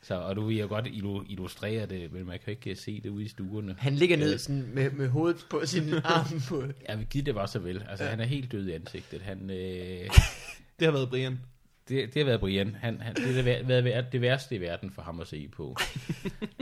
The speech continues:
Speaker 1: Øh, og så, øh, øh, altså, jeg følte jo, jeg var, som om jeg var blevet, øh, løsladt fra fængsel,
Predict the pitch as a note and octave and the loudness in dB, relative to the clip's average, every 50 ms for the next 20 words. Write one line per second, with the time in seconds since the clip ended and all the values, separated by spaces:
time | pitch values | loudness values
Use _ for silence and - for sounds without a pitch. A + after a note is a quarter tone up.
0 | - - - - G2 G2 G2 G2 G2 G2 F#2+ G2 - - - - - A2 A2+ A2 | -6 -2 0 2 2 4 4 4 4 2 2 0 -2 -4 -8 -10 -6 -4 -2 0
1 | - - D#3 D#3+ D#3+ D#3 D3+ D3 C3+ B2+ A#2+ A#2 A2+ A2+ A2 G#2+ A2+ A2 G#2 G2+ | 2 4 4 6 6 6 6 6 4 4 6 6 6 4 4 2 0 -2 -2 -4
2 | E2+ - - - - A1+ B1 - - - B2 - - - - A#2 - - C3+ C3 | -6 -10 -12 -14 -16 -16 -14 -6 -4 -2 -2 -2 -4 -6 -4 -4 -2 2 2 2
3 | C3 C3 D3+ E3 F3 E3 D3 A#2+ A2 A2 - - - B2+ B2 A#2+ B2+ B2 A2+ A2 | 4 4 2 2 4 4 4 4 4 4 2 2 2 2 4 6 6 6 4 4
4 | G#2+ A2 - A2 G2+ G2+ G2+ G2+ G2+ G2+ G#2 G2+ G2+ G2+ A2 B2+ B2 - - A2 | 2 0 0 0 2 2 2 2 2 2 2 2 2 4 2 2 2 2 0 0
5 | F#2 - - - - - - _ _ _ _ _ _ _ _ - G#2 - B2 A#2 | -2 -2 -4 -10 -16 -16 -20 _ _ _ _ _ _ _ _ -8 -4 -2 -2 -2
6 | G2+ F#2+ - - E2+ D2+ D2+ | -2 -4 -8 -10 -10 -10 -12